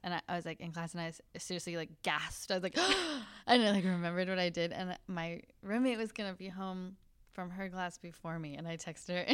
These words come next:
<laughs> and she eventually, like, took a screenshot and, like, printed this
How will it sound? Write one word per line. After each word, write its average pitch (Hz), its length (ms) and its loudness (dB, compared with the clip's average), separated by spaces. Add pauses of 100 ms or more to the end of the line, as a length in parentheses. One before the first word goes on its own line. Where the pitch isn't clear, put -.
(140)
<laughs> - 120 -2
and 294 120 6
she - 260 -4
eventually, 226 400 -4
like, 202 160 -6 (840)
took 233 180 0
a 269 60 2
screenshot 208 600 0
and, 190 140 0
like, 180 240 -4
printed 180 600 -6
this 185 240 -4